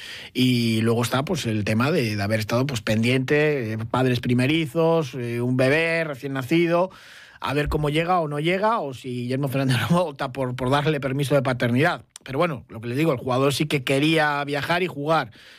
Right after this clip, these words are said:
pero estaba pendiente a ver cuándo nacía o no, eh, esa niña, Leia, pues bueno, esta mañana ya ha llegado.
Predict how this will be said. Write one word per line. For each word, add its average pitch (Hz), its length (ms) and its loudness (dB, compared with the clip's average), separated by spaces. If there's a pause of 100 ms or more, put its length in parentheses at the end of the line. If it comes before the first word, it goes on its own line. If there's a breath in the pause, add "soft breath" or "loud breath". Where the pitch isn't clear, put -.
(100)
pero 107 100 -10
estaba 127 240 -2
pendiente 143 240 0
a 151 60 -2
ver 135 100 -6
cuándo 135 220 -6
nacía 135 460 0
o 131 40 -2
no, 175 380 2
eh, 110 400 -8
esa 131 180 -2
niña, 156 320 2
Leia, 202 260 0
pues 127 140 -14
bueno, 117 180 -12
esta 101 180 -8
mañana 127 260 0
ya 117 80 2
ha 113 40 0
llegado. 107 360 0